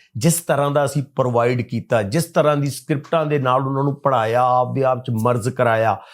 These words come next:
ਹਰ ਬੰਦਾ ਉਹ ਕਰੈਕਟਰ ਲੱਗ ਰਿਹਾ। ਇਹ ਫਿਲਮ ਦੀ ਖਾਸੀਅਤ ਹੈ। ਔਰ ਬੱਬੂ ਵੀ, ਜਿੰਨੇ ਕੁ ਤੁਸੀਂ ਡਾਇਲੌਗ ਸੁਣੇ ਨੇ ਟ੍ਰੇਲਰ 'ਚ, ਉਹ ਫਿਲਮ 'ਚੋਂ ਹੀ ਕੱਢੇ ਨੇ। ਤੇ ਜੇ ਤਿੰਨ ਬੋਲ ਲਏ ਤਾਂ ਬਾਕੀ ਨਹੀਂ ਬੋਲੇ ਹੋਣਗੇ।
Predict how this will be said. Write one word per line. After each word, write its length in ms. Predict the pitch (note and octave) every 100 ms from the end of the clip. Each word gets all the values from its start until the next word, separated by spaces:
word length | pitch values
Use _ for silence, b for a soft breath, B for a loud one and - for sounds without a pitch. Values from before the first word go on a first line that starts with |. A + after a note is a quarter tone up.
| B - D3+
ਹਰ 220 | A3 C4+
ਬੰਦਾ 460 | F3 D3 C#3+ D3+
ਉਹ 260 | D#3 D#3 C3+
ਕਰੈਕਟਰ 400 | B2+ A2+ - G2+
ਲੱਗ 260 | F2+ E2 E2
ਰਿਹਾ। 240 | C2+ D2+ - - _ _ _ _ _ -
ਇਹ 80 | F3
ਫਿਲਮ 340 | - C3 C#3
ਦੀ 100 | B2+
ਖਾਸੀਅਤ 680 | C#3 - G#2 - F#2 G2 -
ਹੈ। 180 | - - _ _ _ _ _ _ _ _ _ _
ਔਰ 140 | C3+ E3+
ਬੱਬੂ 560 | A#2+ D#3+ E3 C#4 C#4
ਵੀ, 120 | G3+ A2 - _ _ _ _ _ _ _ _ -
ਜਿੰਨੇ 300 | B2+ F3+ A#3+
ਕੁ 60 | B3
ਤੁਸੀਂ 240 | G#3+ G3
ਡਾਇਲੌਗ 380 | D#3+ D3 D#3 D#3
ਸੁਣੇ 380 | - E3+ F#3 G#3
ਨੇ 120 | F#3
ਟ੍ਰੇਲਰ 520 | C#3+ - C#3+ C3 B2+
'ਚ, 160 | - A#2 b b
ਉਹ 60 | C#3+
ਫਿਲਮ 240 | C#3+ D#3
'ਚੋਂ 160 | F3+ G3
ਹੀ 40 |
ਕੱਢੇ 260 | E3 D3+ G3+
ਨੇ। 180 | F3 - _ _ _
ਤੇ 60 | G3
ਜੇ 180 | E3 G3
ਤਿੰਨ 340 | G3+ F#3+ G3
ਬੋਲ 300 | G3 G3+ G3
ਲਏ 100 | G3+
ਤਾਂ 100 | G3+
ਬਾਕੀ 300 | F3 D#3 -
ਨਹੀਂ 100 | D3
ਬੋਲੇ 280 | E3 A3+ C4+
ਹੋਣਗੇ। 360 | E4 F4+ E4+